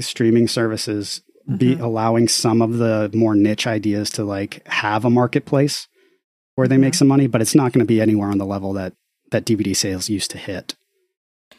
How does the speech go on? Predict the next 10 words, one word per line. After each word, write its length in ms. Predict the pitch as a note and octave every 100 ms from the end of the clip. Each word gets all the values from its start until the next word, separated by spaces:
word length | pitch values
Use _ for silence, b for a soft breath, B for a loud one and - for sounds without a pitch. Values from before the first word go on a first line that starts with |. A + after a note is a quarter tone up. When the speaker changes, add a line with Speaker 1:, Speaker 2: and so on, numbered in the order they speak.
| b b _ _ _ -
Speaker 2:
There's 180 | C#4 C4+
also 360 | E4 F4+ A4 F#4
the 140 | B3
interesting 720 | - G#3 G#3+ - G3+ G3+ F#3
virtue 400 | F3+ F3+ F3+ F#3+
signaling 720 | F#3 F#3+ F3+ F3 E3+ E3+ E3+ F3+
feminist 600 | - F3+ F3 F#3+ F#3 -
reboot 600 | F3+ F3 F#3 F#3 - - _ -
of 140 | F3+
things 440 | - - G3 F3+